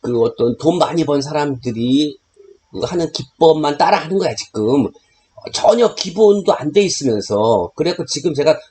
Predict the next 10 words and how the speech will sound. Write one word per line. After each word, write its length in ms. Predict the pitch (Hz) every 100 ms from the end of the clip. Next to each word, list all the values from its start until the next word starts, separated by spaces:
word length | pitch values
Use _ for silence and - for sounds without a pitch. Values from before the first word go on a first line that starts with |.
| -
도대체 300 | 139 180 175
단타는 500 | - 135 156 160 120 -
도대체 240 | 151 170 110
뭘 360 | 151 226 269
연습해야 400 | 185 165 - 180
되는, 500 | 165 147 143 135 - _
되냐를 720 | 127 143 156 143 123 117 127
제가 160 | 135 127
말씀드리는 480 | - - 147 135 120
거예요. 440 | 101 98 107 202